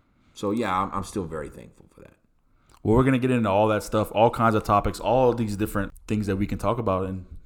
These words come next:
Speaker 2: get into Saints history.
Speaker 1: Oh, it's, it's, it's, it's gonna be a lot of fun, and hopefully, you know, I don't know how,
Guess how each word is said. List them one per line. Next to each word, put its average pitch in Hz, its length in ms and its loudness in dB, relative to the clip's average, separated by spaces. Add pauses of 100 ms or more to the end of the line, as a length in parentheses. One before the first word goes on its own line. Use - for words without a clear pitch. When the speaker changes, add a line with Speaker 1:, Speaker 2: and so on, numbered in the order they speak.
Speaker 2:
get 95 120 -4
into 104 160 0
Saints 113 240 -4
history. 113 180 -4
Speaker 1:
Oh, 98 60 2
it's, 95 180 -2
it's, 95 440 -4
it's, 92 280 -4
it's 95 140 -6
gonna 95 180 -6
be 85 100 -4
a 87 60 -6
lot 85 180 -6
of 85 80 -10
fun, 92 280 -6
and 87 120 -6
hopefully, 110 680 -2 (600)
you 175 80 -2
know, 127 340 4
I - 80 0
don't 165 160 2
know 127 140 2
how, 107 380 0